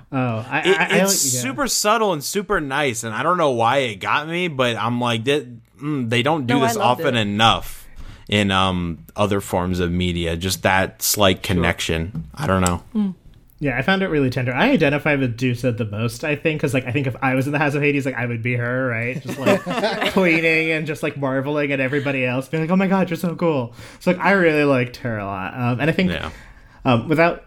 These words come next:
Speaker 1: aga-, again, I don't think this is a spoiler, but just, like, I think she clearly sees the other relationships that Zagreus builds and, like, has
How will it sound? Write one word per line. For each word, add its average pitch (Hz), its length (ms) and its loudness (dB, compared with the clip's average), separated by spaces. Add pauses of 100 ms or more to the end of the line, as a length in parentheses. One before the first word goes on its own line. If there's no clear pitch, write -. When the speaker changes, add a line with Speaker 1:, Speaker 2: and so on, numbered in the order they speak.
Speaker 1:
aga-, 156 240 2
again, 135 220 2
I 120 60 2
don't 123 240 2
think 123 180 -2
this 127 120 -2
is 113 120 -4
a 123 80 -2
spoiler, 127 440 2
but 113 160 -2
just, 127 160 -4
like, 135 100 2
I 123 80 0
think 131 340 -2 (400)
she 160 300 0
clearly 147 500 4
sees 127 680 0
the 135 180 -2
other 127 220 2
relationships 117 640 -4
that 117 140 -2
Zagreus 113 560 0
builds 123 560 0
and, 123 120 0
like, 110 180 0
has 120 460 0